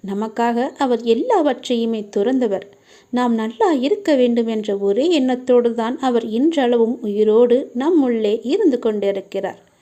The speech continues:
நீ செய்யும் பணியில் இடையூறுகள் இருந்தாலும் உன் கடின உழைப்பு நிச்சயம் வீணாகாது.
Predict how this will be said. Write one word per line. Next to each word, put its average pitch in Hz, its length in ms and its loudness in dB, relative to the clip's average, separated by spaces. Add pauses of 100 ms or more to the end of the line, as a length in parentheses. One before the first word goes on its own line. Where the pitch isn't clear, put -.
(300)
நீ 302 160 4
செய்யும் 320 500 4
பணியில் 285 500 2
இடையூறுகள் 247 760 2
இருந்தாலும் 220 680 0
உன் 269 200 2
கடின 262 420 2
உழைப்பு 233 460 2
நிச்சயம் 233 600 -4
வீணாகாது. 247 680 0